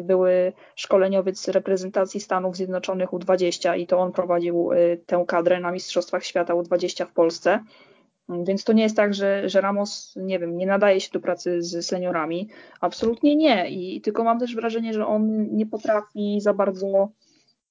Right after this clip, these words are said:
czerpać z akademii. Z drugiej strony też nie wiem, czy on ma za bardzo z czego czerpać, bo w tej akademii jest kilku fajnych wychowanków,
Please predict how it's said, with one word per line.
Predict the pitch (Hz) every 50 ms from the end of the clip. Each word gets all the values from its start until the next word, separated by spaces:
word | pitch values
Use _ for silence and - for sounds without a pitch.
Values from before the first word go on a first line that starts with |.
| _ _ - 208 180
czerpać | - - 208 196 208 208 202 202
z | 190 196
akademii. | 196 - 202 196 190 185 180 185 196
Z | 185
drugiej | 185 208 214 214 214 214
strony | 214 - 214 202 202 208 208
też | 208 208 208 - -
nie | 226 233 220
wiem, | 214 214 208
czy | - 208
on | 208 208
ma | 214 240 233
za | 202 196 180
bardzo | 180 185 175 180
z | 175 -
czego | - 175 180 180
czerpać, | - 180 180 180 - 185 185 180
bo | 175 185
w | 180
tej | - 190 190
akademii | 185 - 196 185 196 202 202 208
jest | 214 214 214 -
kilku | - 190 190 - 196
fajnych | - 196 196 190 190 185 185 175
wychowanków, | 180 190 - 185 180 190 185 185 190 - 214 233 247